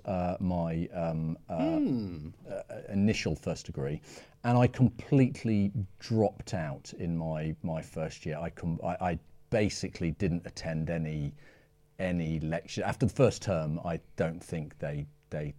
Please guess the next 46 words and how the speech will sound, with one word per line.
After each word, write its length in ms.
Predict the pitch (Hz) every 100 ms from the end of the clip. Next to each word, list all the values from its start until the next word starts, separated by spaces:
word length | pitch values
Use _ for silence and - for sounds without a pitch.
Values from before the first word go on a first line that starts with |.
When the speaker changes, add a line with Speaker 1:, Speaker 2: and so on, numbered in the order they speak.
| -
Speaker 1:
saw 340 | - - 80
me. 240 | 76 65 - - - -
So 300 | - - 101
I 140 | 110 123
had 200 | 120 113
to 80 | 110
make 120 | 98
Speaker 2:
It 20 |
was 120 | 95
a 40 | 120
fiasco. 800 | - 160 123 - - - 92 76 - -
Speaker 1:
Uh, 100 | 131 127 139
Speaker 2:
Che 120 | - 110
rompi 320 | 143 151 151
pale, 480 | 127 127 110 85 -
se-, 180 | - 82 101
go 120 | 113
on. 120 | 90 87
Speaker 1:
Yeah, 240 | 131 107 104
exactly. 600 | 98 101 92 - 78 -
Um, 360 | 110 101 98 101
yeah, 300 | - 120 104 101
al-, 60 | 113
although 380 | 139 120 113 131
if, 260 | 117 -
uh, 220 | 117 110 117
if 300 | 80 123 -
only 240 | 131 127
I'd 140 | 110 92
gone 180 | 113
to 80 | 101
some 160 | - 110
of 80 | 104
my 100 | 92
Italian 380 | - 110 90
lectures, 320 | 80 - 95 87
I 60 |
might 180 | 90 98
have 140 | 92
been 140 | - 90
able 80 | 85
to 160 | -
understood 400 | 92 85 - 98
what 180 | 85 127
you 60 | 87
said 220 | - 101